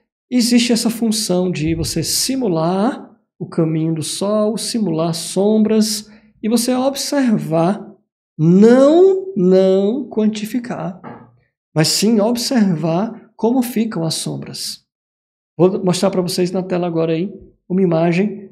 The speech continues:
desse software em ação e você vê aí que é possível observar as sombras, observar as superfícies, onde tem sombra, onde não tem.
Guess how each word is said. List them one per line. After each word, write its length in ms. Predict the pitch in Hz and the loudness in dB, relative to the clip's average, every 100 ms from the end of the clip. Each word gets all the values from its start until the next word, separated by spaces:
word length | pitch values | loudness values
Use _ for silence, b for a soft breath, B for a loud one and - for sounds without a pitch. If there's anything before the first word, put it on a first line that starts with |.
| - | -16
desse 420 | 175 156 185 190 | -8 2 2 2
software 420 | 220 185 175 - 185 | -2 -2 -2 -2 -2
em 100 | 196 | 0
ação 420 | 214 - 202 214 | -2 2 2 2
e 40 | |
você 300 | 220 220 254 | 0 0 -2
vê 180 | 208 208 | 0 0
aí 140 | 185 | 0
que 120 | 185 196 | -2 -4
é 40 | |
possível 500 | 190 - 190 202 196 B B _ | -6 -4 -2 -2 -4 B B _
observar 1120 | 285 269 - 277 214 165 170 220 220 - - _ | 4 4 2 2 2 2 0 0 0 -4 -14 _
as 140 | 190 | -2
sombras, 580 | 185 - 185 160 147 135 | -2 0 0 0 -2 -4
observar 840 | 240 233 240 202 180 208 214 - - | -6 -4 -2 0 0 0 -2 -6 -8
as 120 | 180 | -6
superfícies, 800 | - 185 185 - 240 262 - 147 | -6 -2 -2 -2 -2 0 -2 -2
onde 180 | 185 208 | -2 -2
tem 120 | 233 | -2
sombra, 360 | 214 - 226 226 | -2 -2 -2 0
onde 140 | 220 | 2
não 200 | 214 247 | 2 2
tem. 360 | 240 180 185 185 | 2 2 2 -2